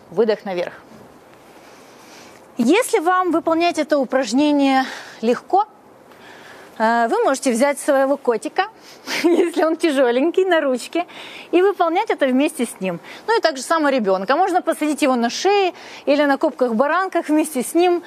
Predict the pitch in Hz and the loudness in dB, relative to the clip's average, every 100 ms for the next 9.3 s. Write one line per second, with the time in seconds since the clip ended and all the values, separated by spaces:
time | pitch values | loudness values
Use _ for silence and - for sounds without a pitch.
0 | - - - - 220 226 226 302 302 415 | -12 -20 -4 0 2 2 0 0 2 0
1 | 403 320 320 - 302 285 - - 339 214 | 0 0 0 2 2 0 -2 -2 0 0
2 | 196 262 208 220 277 302 403 - - - | 0 0 0 2 0 0 -2 -10 -16 -20
3 | - - - - - - - - - - | -20 -20 -20 -20 -20 -20 -20 -20 -20 -20
4 | - - 220 - 240 269 247 208 208 294 | -6 -2 -2 -2 -2 -2 0 0 0 0
5 | 381 440 349 - 262 - 214 220 285 233 | 0 0 0 -2 -2 -2 0 2 0 -4
6 | - 214 - 208 196 247 349 - - - | -6 -4 -2 -2 0 -2 -4 -12 -20 -20
7 | - - - - 285 269 214 180 180 240 | -20 -20 -4 -2 0 -2 -2 -4 0 0
8 | - 269 330 359 285 208 220 220 247 208 | 0 0 0 0 -2 0 -2 0 0 0
9 | 175 - | -2 -2